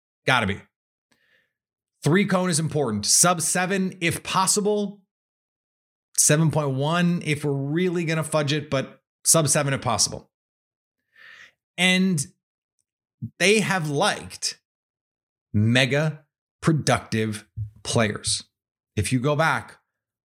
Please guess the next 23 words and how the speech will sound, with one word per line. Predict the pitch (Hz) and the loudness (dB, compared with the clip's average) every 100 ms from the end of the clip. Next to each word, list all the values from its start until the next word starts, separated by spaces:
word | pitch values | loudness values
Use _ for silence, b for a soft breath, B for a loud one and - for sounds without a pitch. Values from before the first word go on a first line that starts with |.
| _ - | _ -2
a | 143 | 2
lot | 143 135 151 175 151 | 2 2 2 0 -2
of | 156 | -4
their | 143 147 | -2 -2
guys, | 139 131 - 127 - | -2 -4 -4 -8 -4
even | 180 196 226 | 0 2 2
in | 196 185 | 0 0
the | 175 | 2
middle | 156 147 170 190 | 2 2 0 -2
to | - 160 | -2 -2
late | 156 160 | -2 -2
rounds, | 135 127 95 67 - _ b b - | -2 -2 -2 -4 -6 _ b b 0
have | 123 | 2
had | 107 120 | 2 2
multiple | 113 113 127 147 156 160 156 | 0 0 0 0 -2 -2 -2
thousand-yard | 160 135 127 127 123 117 110 | 0 0 -2 -2 -2 -2 2
seasons. | - 113 - - - - _ _ _ _ | 2 2 -4 -8 -12 -14 _ _ _ _
Guys | - 110 107 | 2 2 2
like | 117 107 | -2 -2
Jordy | 110 107 | -2 0
Nelson, | 117 104 - 110 - _ - | 0 0 -2 -4 -14 _ -4
Davante | 90 90 110 | -2 0 2
Adams, | 110 98 - - | 2 -2 -4 -6